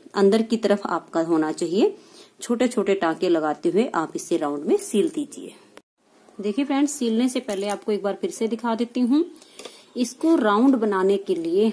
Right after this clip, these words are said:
हमें थोड़ा सा फोल्ड करना होता है। जब हम सीलेंगे तो देखिए, ये जो किनारी है ये अंदर की तरफ मुड़ जाएगी, तभी हमारी ये राउंड बनेगी और इसकी शेप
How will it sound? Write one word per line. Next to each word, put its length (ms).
हमें 260
थोड़ा 340
सा 240
फोल्ड 340
करना 320
होता 340
है। 200
जब 180
हम 160
सीलेंगे 640
तो 160
देखिए, 340
ये 400
जो 440
किनारी 400
है 160
ये 140
अंदर 320
की 180
तरफ 320
मुड़ 220
जाएगी, 540
तभी 240
हमारी 380
ये 240
राउंड 340
बनेगी 380
और 120
इसकी 260
शेप 340